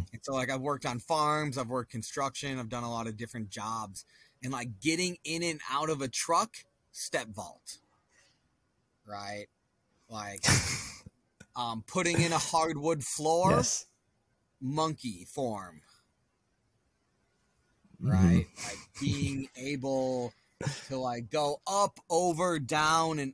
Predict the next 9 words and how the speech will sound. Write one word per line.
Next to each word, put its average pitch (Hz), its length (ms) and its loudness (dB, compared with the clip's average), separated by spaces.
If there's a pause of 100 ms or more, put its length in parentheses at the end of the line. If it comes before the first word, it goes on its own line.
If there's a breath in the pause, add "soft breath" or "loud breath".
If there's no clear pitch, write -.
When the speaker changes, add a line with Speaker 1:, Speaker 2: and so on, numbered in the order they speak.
Speaker 1:
under, 156 500 0
and 127 320 -6 (220)
through 156 840 2
things, 127 960 -4 (520)
um, 107 380 -8
like 101 220 -10
scaffolding 135 1080 -4 (100)
in 117 160 -8
housing 123 920 -6